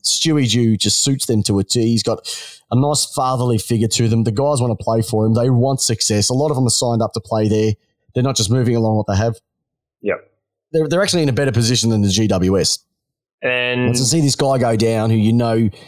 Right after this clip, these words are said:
Speaker 1: is potentially your future captain, that's, that's tough to swallow. So, you know,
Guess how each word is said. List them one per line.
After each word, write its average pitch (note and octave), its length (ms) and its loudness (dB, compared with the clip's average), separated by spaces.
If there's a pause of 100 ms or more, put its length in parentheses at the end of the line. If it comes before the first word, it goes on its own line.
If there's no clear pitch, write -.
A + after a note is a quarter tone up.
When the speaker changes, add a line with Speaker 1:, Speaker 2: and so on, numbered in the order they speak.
(300)
Speaker 1:
is G#2 140 -4
potentially G#2+ 480 0
your A2+ 220 2
future A2+ 400 0
captain, A2 520 -2 (680)
that's, - 360 -2
that's A#2+ 300 -2
tough - 240 -4
to - 80 -4
swallow. D#2+ 320 0
So, F#2 200 0
you F2+ 120 2
know, F#2 80 2